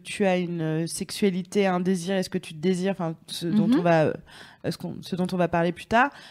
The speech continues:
Speaker 1: euh, qui fait que, euh, un seul, euh, partenaire, euh, euh, ou même deux partenaires, euh, peuvent, euh, enfin, euh, amplement, euh, suffire, euh, dans ta découverte de ta sexualité et donner du plaisir à l'autre,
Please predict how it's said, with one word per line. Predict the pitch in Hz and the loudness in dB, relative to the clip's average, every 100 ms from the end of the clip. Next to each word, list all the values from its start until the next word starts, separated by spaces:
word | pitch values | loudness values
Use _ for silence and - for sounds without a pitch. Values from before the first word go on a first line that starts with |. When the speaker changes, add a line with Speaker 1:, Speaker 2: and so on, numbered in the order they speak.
| - - | -8 -2
Speaker 1:
euh, | 170 | 0
qui | 170 - | 0 -2
fait | 185 233 | -2 -2
que, | - | 2
euh, | 214 185 175 - | 4 6 6 4
un | - 190 | 2 0
seul, | - 220 202 | 2 0 2
euh, | 190 175 165 | 4 4 4
partenaire, | 160 185 - 208 202 208 190 | 0 -4 0 2 4 2 2
euh, | 180 165 165 - - - | 2 2 0 -8 -18 -6
euh, | 160 151 147 147 | -4 -2 0 2
ou | 151 156 | 2 2
même | 160 175 175 | 2 2 0
deux | 151 196 214 | 0 4 4
partenaires, | 214 190 - 190 190 254 247 185 - - - | 4 -2 0 0 2 0 0 -4 -8 -16 -4
euh, | 180 165 | -2 -2
peuvent, | - 190 175 165 | 2 2 2 0
euh, | 160 151 147 - | -2 -4 -8 -12
enfin, | - - 143 151 | -14 -14 -12 -10
euh, | 139 143 | -10 -8
amplement, | - - 185 185 185 | -10 -6 -4 -4 -4
euh, | 165 | -4
suffire, | 160 - 165 - - - 226 208 | -6 -8 -10 -14 -12 -2 0 2
euh, | 175 | 0
dans | 165 | 0
ta | 165 | -2
découverte | 170 175 190 202 190 | -2 -2 2 0 2
de | 214 | 2
ta | 214 | 2
sexualité | 208 190 - 190 175 220 247 | -2 -4 -2 -2 -2 -2 2
et | 190 | 2
donner | 190 202 | 2 2
du | 190 190 | 0 -2
plaisir | 180 190 180 | 0 0 2
à | 170 | 4
l'autre, | 202 269 | 6 4